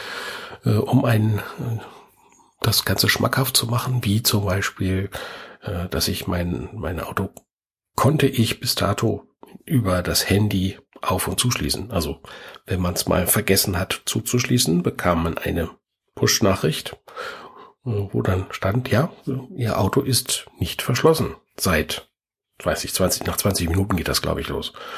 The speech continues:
Möchten Sie das denn eventuell jetzt schließen? Und dann hat man die Möglichkeit, auf dem Handy das, äh,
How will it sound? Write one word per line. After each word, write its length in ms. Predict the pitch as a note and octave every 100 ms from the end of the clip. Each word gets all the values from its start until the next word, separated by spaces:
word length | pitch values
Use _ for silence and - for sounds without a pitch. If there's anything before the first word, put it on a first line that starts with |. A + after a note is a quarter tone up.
| - - - - - _ _ G3+
Möchten 300 | - - C3
Sie 160 | A#2+
das 200 | A2 G2+
denn 160 | - E2
eventuell 420 | F2 F#2+ G2+ G#2+
jetzt 260 | B2+ - -
schließen? 420 | - F2 - F3
Und 100 | C3+
dann 140 | C3+
hat 100 | B2+
man 100 | F#2+
die 100 | G#2+
Möglichkeit, 500 | F2 - B2+ - C3
auf 100 | -
dem 160 | - -
Handy 240 | E2 F2+
das, 380 | A#2+ - - -
äh, 140 | C2+